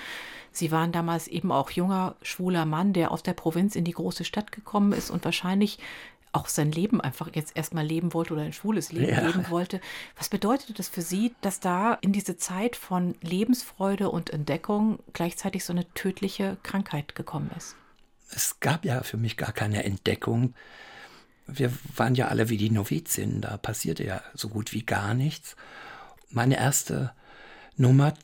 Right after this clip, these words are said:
Speaker 2: äh, damals war Safer Sex für Mütter und Tanten.
Speaker 1: Auf, auf der Bühne?
Speaker 2: Auf der Bühne. Frau Grube klärt auf, Claire Grube klärt auf. Safer Sex für Mütter und Tanten. Das beinhaltet, äh, alle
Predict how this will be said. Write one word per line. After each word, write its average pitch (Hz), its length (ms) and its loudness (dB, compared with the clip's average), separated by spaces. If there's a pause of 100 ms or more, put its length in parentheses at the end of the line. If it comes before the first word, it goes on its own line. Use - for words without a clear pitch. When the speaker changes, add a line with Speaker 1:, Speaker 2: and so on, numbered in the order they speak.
(140)
Speaker 2:
äh, 123 280 2
damals 120 480 2
war 110 160 0
Safer - 480 2
Sex - 360 0
für 117 140 4
Mütter 123 560 6
und 107 160 2
Tanten. 127 540 4 (480)
Speaker 1:
Auf, - 240 0
auf - 200 -2
der 175 100 4
Bühne? 165 380 4
Speaker 2:
Auf 135 120 6
der 143 160 4
Bühne. 135 460 6
Frau 113 460 2
Grube 147 600 4
klärt 113 420 2
auf, 120 300 -2
Claire 131 220 2
Grube 123 300 2
klärt 107 400 -4
auf. 120 360 -4 (400)
Safer 120 340 2
Sex - 320 -2
für 107 120 0
Mütter 110 340 0
und 104 140 0
Tanten. 135 480 2 (440)
Das - 200 -2
beinhaltet, 131 680 4
äh, 110 300 0 (180)
alle 113 420 4